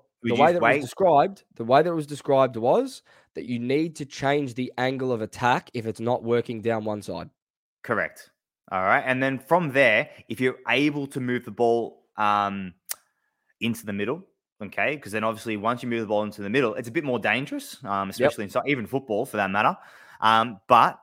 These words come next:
Speaker 1: it opens up the options to go left pocket, right pocket, obviously in full footy terms, or down the middle, okay? Um, and it makes it a lot,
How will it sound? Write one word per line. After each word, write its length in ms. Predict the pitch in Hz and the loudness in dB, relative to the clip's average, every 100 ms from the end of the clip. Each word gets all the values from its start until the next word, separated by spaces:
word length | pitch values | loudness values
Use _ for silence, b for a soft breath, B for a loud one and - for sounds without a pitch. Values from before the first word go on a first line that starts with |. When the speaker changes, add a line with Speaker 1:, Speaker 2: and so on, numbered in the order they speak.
| - | -14
Speaker 1:
it 140 | 98 - | -14 -2
opens 500 | 113 127 127 127 123 | 0 0 -2 -6 -4
up 240 | 104 110 - | -2 -2 -4
the 140 | 107 | -10
options 600 | 92 90 - 82 76 - _ _ _ _ | -8 -10 -12 -18 -18 -20 _ _ _ _
to 120 | 95 | -6
go 320 | 98 95 95 | -2 -2 -4
left 440 | 92 92 117 - - | -6 -2 -2 -2 -2
pocket, 440 | 113 104 110 104 | -2 0 -2 -4
right 240 | 98 104 - | 0 -2 0
pocket, 300 | 104 104 92 | -4 -4 -8
obviously 260 | 92 - | -10 -10
in 80 | 92 | -10
full 160 | 110 104 | -10 -10
footy 260 | 110 98 | -8 -8
terms, 400 | - 101 98 95 | -6 -6 -6 -6
or 60 | 95 | -6
down 300 | 98 95 95 | -4 -4 -4
the 60 | |
middle, 300 | 90 87 82 - _ _ 92 | -8 -10 -14 -16 _ _ -14
okay? 440 | 95 98 107 151 b b b - | -6 -2 0 -2 b b b -2
Um, 360 | 92 98 95 98 | 2 2 0 -2
and 80 | |
it 40 | 98 | 0
makes 280 | 107 117 117 | 2 0 0
it 40 | |
a 40 | |
lot, 500 | 104 107 113 135 131 | 0 4 6 6 4